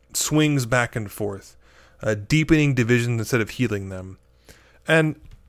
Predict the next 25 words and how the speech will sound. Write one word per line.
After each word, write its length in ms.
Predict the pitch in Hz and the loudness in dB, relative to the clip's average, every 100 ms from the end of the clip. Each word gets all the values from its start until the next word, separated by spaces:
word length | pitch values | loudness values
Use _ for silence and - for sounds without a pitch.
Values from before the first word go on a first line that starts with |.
| _ _ _ _ _ | _ _ _ _ _
I 140 | 160 175 | 2 6
don't 260 | 160 151 | 6 4
know 180 | 135 127 | 2 2
politics, 840 | - 135 127 113 113 104 - - - | 2 4 4 4 0 -4 -4 -10 -6
and 160 | 123 113 | -4 2
so 100 | 131 | 2
I'm 220 | 123 123 | 2 2
not 260 | 139 - | 2 2
going 260 | 127 131 123 | 2 2 0
to 80 | 120 | -4
try 460 | - 123 117 110 | -4 0 2 2
and, 520 | 110 113 107 104 104 - _ - - | 0 0 -2 -2 -4 -12 _ -20 -14
uh, 80 | - - | -14 -4
analyze 520 | 139 135 131 123 117 | 2 6 6 6 4
that 180 | 123 113 | 2 2
from 120 | 120 | 0
a 60 | 101 | 0
political 380 | 139 143 139 123 | 4 4 4 -2
standpoint. 800 | - 131 123 - 131 123 123 - | 0 0 0 0 0 -2 -6 -14
I'm 160 | - 110 | -10 -4
not 220 | 113 98 | -2 -2
going 260 | 113 110 104 | -2 -2 -4
to 140 | 110 | -8
try 340 | - 113 107 107 | -4 0 0 0
and, 400 | 104 104 101 | -2 -6 -8